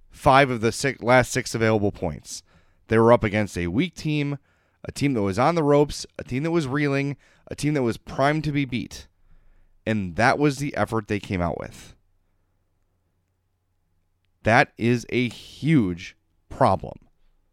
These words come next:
And again, I don't believe it's an issue of talent.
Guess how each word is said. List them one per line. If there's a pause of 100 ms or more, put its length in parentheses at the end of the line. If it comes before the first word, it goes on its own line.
(600)
And
again,
I
don't
believe
it's
an
issue
of
talent.